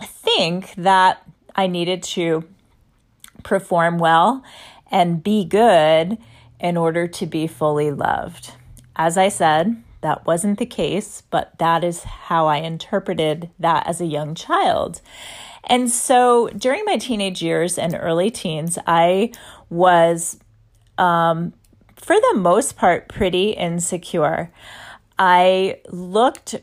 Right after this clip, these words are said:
for love in all the wrong places, if you will. I, um, would look at my friendships and try to make friends with people through agreeing with them,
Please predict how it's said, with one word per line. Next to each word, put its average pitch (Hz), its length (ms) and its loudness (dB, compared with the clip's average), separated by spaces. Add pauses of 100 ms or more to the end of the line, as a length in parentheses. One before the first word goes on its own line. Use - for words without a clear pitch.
for 185 920 2
love 202 520 2
in 175 140 -4
all 175 180 0
the 180 140 -2
wrong 165 320 -4
places, - 500 -8
if - 180 -14
you 156 120 -8
will. - 420 -4 (580)
I, 170 720 4 (260)
um, 160 720 0 (280)
would 170 460 2 (480)
look 185 360 0 (160)
at 170 340 2
my 160 240 -2
friendships 233 840 0
and 165 180 -4
try 165 240 2
to 165 80 0
make 160 220 -4
friends 214 340 0
with 208 220 -4
people 190 640 2 (460)
through 175 840 2 (160)
agreeing 185 720 -2
with 202 260 -4
them, 190 720 2